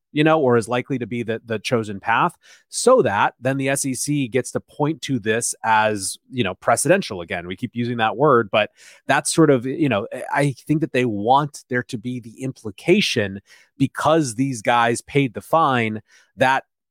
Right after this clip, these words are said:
N F Ts are securities and it comes in their jurisdiction, even if it doesn't say that, right? There, there's, there's clearly a,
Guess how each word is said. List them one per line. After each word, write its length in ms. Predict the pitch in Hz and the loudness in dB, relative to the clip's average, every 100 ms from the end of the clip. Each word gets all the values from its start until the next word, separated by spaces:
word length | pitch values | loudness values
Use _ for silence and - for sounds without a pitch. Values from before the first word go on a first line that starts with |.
| - | 0
N 100 | 143 | 2
F 140 | 131 | 2
Ts 240 | - 139 120 | -2 -2 2
are 160 | 135 | 2
securities 640 | 139 120 - 113 107 107 113 | 2 -6 -2 -2 -2 -4 -6
and 80 | 113 | -4
it 40 | |
comes 220 | - 131 | -2 -2
in 60 | 123 | -4
their 120 | 113 | -6
jurisdiction, 500 | 117 110 170 151 127 | -4 -2 -2 -4 -2
even 180 | 196 214 | 2 4
if 60 | 196 | 4
it 100 | 190 | 4
doesn't 240 | 185 160 | 2 2
say 280 | - 190 196 | 0 0 0
that, 240 | 95 82 - | -4 -8 0
right? 260 | 131 160 | 0 2
There, 140 | 143 147 | 0 -2
there's, 320 | 143 139 113 - - _ | -2 -2 -6 -14 -20 _
there's 200 | 151 139 | 4 4
clearly 760 | - - 185 196 202 196 180 - | -2 0 4 8 8 8 4 4
a, 380 | 135 127 123 | 4 4 2